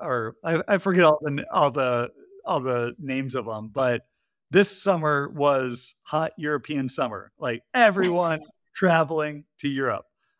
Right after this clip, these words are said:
Speaker 1: I know I had all sorts of friends traveling, and you hear it in the news that Europeans overrun by Americans, and you see it in the data. Like, more
Speaker 2: Yeah.
Speaker 1: Americans traveling overseas than ever before. What you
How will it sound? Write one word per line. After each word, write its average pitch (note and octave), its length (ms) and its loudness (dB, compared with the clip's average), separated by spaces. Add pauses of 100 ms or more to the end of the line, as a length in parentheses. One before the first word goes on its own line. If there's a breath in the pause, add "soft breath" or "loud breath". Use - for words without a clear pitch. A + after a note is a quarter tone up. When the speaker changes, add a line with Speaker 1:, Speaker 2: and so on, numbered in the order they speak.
Speaker 1:
I D#3 140 2
know D#3 200 6
I E3+ 220 2
had C#3 480 -2 (680)
all G3 220 6
sorts E3 320 -6
of D#3 120 -4
friends D#3 380 -8
traveling, D3 640 -6 (260)
and C3+ 180 -6
you C3 120 0
hear E3 200 -2
it D3+ 80 -2
in C#3+ 100 -4
the C3 100 -6
news D3+ 600 -6
that C3 280 -2
Europeans D3 680 -6
overrun D3+ 580 -8
by C#3 160 -8
Americans, D#3 680 -6 (420)
and D#3 120 -4
you D3+ 80 -2
see F3 200 -4
it D#3 60 -4
in D3 100 -8
the B2 80 -8
data. A#2 280 -10 (280)
Like, A#2 260 -2 (280)
more E3 380 -2 (180)
Speaker 2:
Yeah. C#3+ 160 -2
Speaker 1:
Americans C3+ 440 -2
traveling C#3+ 420 -4
overseas C3+ 640 -10
than A#2 260 -10 (160)
ever B2+ 520 -4
before. A#2 500 -10 (720)
What E3+ 320 2
you C#3+ 320 -16